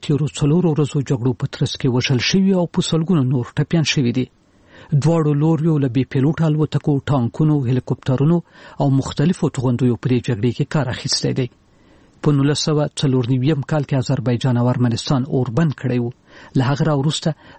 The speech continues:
دا تر ټولو درنه جګړه ده. دواړو لوریو پرون د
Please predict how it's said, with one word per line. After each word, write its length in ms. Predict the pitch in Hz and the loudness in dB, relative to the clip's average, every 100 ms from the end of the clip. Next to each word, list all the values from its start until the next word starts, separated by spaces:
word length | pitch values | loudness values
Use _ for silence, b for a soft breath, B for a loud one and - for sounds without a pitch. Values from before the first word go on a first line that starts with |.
| 143 | -2
دا 100 | 143 147 - | 0 0 -2
تر 80 | 143 - | -4 -2
ټولو 280 | - 190 127 104 | -2 0 0 -2
درنه 280 | 143 156 147 | -2 0 0
جګړه 340 | 127 117 135 127 | -2 -4 -4 -6
ده. 80 | 123 _ _ _ _ - 123 | -10 _ _ _ _ -8 0
دواړو 240 | 165 156 147 | 2 2 0
لوریو 280 | 151 131 147 | 0 0 -2
پرون 340 | - 143 | -2 0
د 60 | 151 | 0